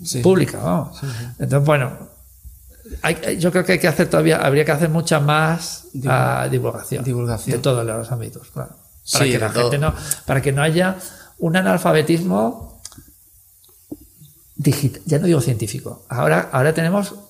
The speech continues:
Speaker 2: analfabetismo digital.
Speaker 1: Sí.
Speaker 2: O sea, este, yo, mira, esto ya es un tema, <laughs> es que me enciendo yo solo,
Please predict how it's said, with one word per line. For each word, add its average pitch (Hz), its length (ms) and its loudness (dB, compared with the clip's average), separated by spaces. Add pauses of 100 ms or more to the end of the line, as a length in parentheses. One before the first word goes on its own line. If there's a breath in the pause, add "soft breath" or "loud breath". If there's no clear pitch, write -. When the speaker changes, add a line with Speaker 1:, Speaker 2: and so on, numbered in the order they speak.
(180)
Speaker 2:
analfabetismo 131 840 0
digital. 120 560 -2 (200)
Speaker 1:
Sí. 123 320 -10
Speaker 2:
O - 20 -16
sea, 139 180 0
este, - 220 -4 (240)
yo, 165 200 2
mira, 143 240 0
esto 127 180 0
ya 170 120 4
es 170 60 2
un 170 100 0
tema, - 760 -2
<laughs> - 160 -16
es - 60 -12
que 151 100 -2
me 131 100 0
enciendo 131 300 -2
yo 120 120 0
solo, 127 240 -6